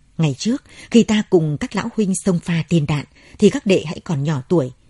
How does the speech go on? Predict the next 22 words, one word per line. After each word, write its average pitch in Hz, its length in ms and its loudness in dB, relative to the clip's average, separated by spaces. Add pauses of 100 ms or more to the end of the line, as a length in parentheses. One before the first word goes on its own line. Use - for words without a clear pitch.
(320)
có 180 120 4
đệ 143 380 2
còn 131 180 -2
chưa 180 220 -4
ra 160 180 -4
đời. 139 260 0 (840)
Nhớ 156 240 4
vua 175 120 0
ta 147 260 -4
ngày 135 280 -4
trước, 233 200 -6 (380)
vốn 165 240 4
quê 165 260 0
ở 151 240 -4
Mai 156 260 -4
Phụ, 151 220 -6 (400)
Thiên 160 260 0
Lộc, 151 120 -2 (320)
Hoan 170 240 -10
Châu. 170 260 -4 (800)
Thuở 165 240 2
nhỏ 139 340 -2